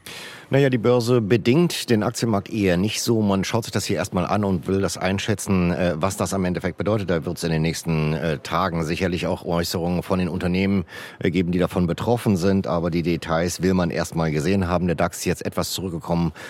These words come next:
aktuell bei fünfzehntausenddreihundertneunundneunzig Punkten, also die vierhunderter Marke, äh, knapp verfehlt. Äh,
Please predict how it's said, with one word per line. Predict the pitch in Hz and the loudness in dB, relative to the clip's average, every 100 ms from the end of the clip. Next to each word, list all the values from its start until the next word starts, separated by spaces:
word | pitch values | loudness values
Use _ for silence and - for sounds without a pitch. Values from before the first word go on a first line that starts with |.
| - | -12
aktuell | - - 87 87 | -10 -2 2 2
bei | 73 90 82 82 | 0 0 2 2
fünfzehntausenddreihundertneunundneunzig | - 98 90 - 85 82 82 71 82 - 85 73 73 85 85 78 85 80 73 67 - 69 87 110 98 92 - | 0 -2 -2 -2 -2 0 -2 0 -2 -2 -6 -4 -2 0 -2 -2 -2 0 0 -2 -2 0 2 4 2 2 -2
Punkten, | - 90 78 | -2 -2 0
also | 78 | -2
die | 69 | -4
vierhunderter | - 80 78 73 | -2 -2 0 0
Marke, | 73 78 - - - - | 0 -2 -6 -10 -16 -6
äh, | 73 71 | -2 -2
knapp | - 87 85 - | -2 -2 -2 -4
verfehlt. | - 80 71 - 120 117 - | -4 -2 -2 0 2 2 -2
Äh, | 87 82 | 0 0